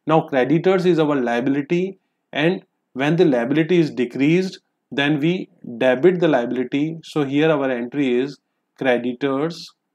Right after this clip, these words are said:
account debit to cash account, and the amount is twenty-two thousand.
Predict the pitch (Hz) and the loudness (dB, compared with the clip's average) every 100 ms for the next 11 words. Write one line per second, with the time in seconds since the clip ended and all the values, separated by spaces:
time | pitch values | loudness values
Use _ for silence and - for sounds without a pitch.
0 | _ _ _ _ _ _ _ _ _ - | _ _ _ _ _ _ _ _ _ -10
1 | 123 - 131 120 117 113 117 117 120 170 | -10 -4 -2 -2 -4 -4 -4 -4 -4 -4
2 | 202 - - _ _ _ _ _ _ _ | -4 -14 -20 _ _ _ _ _ _ _
3 | _ _ _ _ _ _ _ _ _ _ | _ _ _ _ _ _ _ _ _ _
4 | _ _ - 147 - 135 147 160 143 127 | _ _ -6 -6 -2 0 0 -2 -6 -4
5 | 113 113 123 147 - _ _ _ _ _ | -4 -4 -6 -10 -14 _ _ _ _ _
6 | _ _ 127 123 143 131 120 131 156 151 | _ _ -10 -6 -4 -4 -2 -2 -2 -2
7 | 127 120 139 151 - _ - 135 127 139 | -2 -2 -4 -8 -20 _ -8 -6 -4 -6
8 | - 123 113 95 92 95 | -6 -8 -8 -12 -12 -18